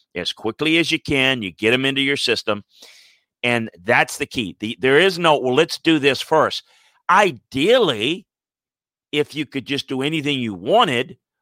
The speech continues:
well, certainly there's a way you, you maybe prefer to do it. You don't have that luxury. If you don't have a quarterback, you better find one.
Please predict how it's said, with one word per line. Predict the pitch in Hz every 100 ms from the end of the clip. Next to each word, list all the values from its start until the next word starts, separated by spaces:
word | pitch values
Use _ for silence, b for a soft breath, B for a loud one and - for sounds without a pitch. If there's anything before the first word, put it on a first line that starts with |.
| _
well, | - 165
certainly | - 233 240 190 190
there's | 143 139 123
a | 117
way | 107 113
you, | 104 104 92 -
you | 107 104 -
maybe | 107 113 104 104
prefer | - 98 107 95
to | 85
do | 92
it. | 85 b b
You | 123
don't | 175 175
have | 151 147
that | 120 101
luxury. | 117 107 78 73 _ _ _ _ _ _ _ _ _ _ _ _ _ - _
If | 156
you | 214
don't | 190
have | 170 139
a |
quarterback, | - 151 139 117 107
you | 104
better | 110 98
find | - 127 110 87
one. | -